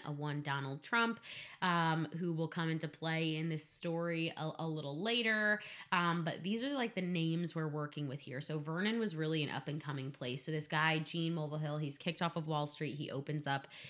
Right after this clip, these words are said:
you know, this ski resort. Um, he became a pioneer in artificial snow, trying to, you know, make sure the ski resort was open as often as possible. But New Jersey has, you know, some really hot months. It does get very hot in the summer.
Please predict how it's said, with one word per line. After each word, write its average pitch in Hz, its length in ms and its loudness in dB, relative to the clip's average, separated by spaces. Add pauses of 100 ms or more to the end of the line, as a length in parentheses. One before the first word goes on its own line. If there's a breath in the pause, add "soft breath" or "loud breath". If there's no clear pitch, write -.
(280 loud breath)
you 190 140 4
know, 165 240 4
this 147 540 -2 (120)
ski - 380 0
resort. 135 560 -2 (400 loud breath)
Um, 175 320 6
he 180 100 4
became 170 260 2
a 151 60 2
pioneer 175 640 4
in 151 120 2
artificial 147 580 0
snow, 220 500 4
trying 143 400 2
to, 156 100 0
you 156 140 4
know, 147 100 4
make 147 200 2
sure 160 140 -2
the 156 60 -4
ski 156 280 -2
resort 151 260 2
was 151 120 -2
open 156 280 0
as 151 100 0
often 143 380 0
as 131 160 -4
possible. 202 600 2
But 160 220 2 (260)
New 165 160 2
Jersey 151 380 0
has, 139 460 -2
you 202 100 0
know, 156 180 2 (120)
some 156 200 0
really 147 240 2
hot 147 360 4
months. 131 260 0
It 175 80 -8
does 180 140 0
get - 200 -4
very 185 240 2
hot 175 280 6
in 135 80 0
the 139 80 -2
summer. 104 400 -2